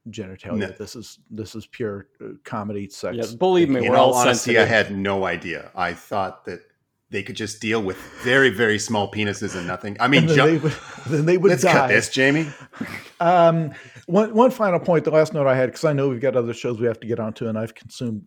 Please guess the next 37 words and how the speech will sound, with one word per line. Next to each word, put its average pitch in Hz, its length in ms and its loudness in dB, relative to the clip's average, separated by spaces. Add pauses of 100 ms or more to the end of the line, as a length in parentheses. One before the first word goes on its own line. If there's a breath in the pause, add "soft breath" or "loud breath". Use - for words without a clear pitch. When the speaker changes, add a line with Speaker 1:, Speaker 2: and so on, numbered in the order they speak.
(100)
Speaker 1:
again, 120 440 -6
nearly 127 340 -2
an 107 100 -8
hour 107 440 -12
on 117 140 -8
my 104 160 -8
part. 107 320 -6 (420 soft breath)
Um, 147 540 2 (720)
it 170 160 4
is, 175 280 2 (400)
uh, 170 200 0
the 147 200 -2
show, 165 640 -2
uh, 135 720 -4 (140)
Peacemaker 185 640 -6 (840)
on 143 120 0
H 127 180 -6
B 160 80 0
O 156 40 0
Speaker 2:
Mm-hmm. 160 80 -4
Speaker 1:
Max 156 480 -6
that 131 180 -4
I 143 120 4
liked 139 320 -4
a 135 40 -4
lot, 131 380 -4 (100)
the 123 140 -12
spinoff, 127 600 -4
Suicide 139 480 -4
Squad 123 340 -2
spinoff 120 460 -6
that, 123 120 -2
again, 123 340 -4
I 120 200 -2
would 117 160 -6
assume 127 360 -6
is, 113 220 -10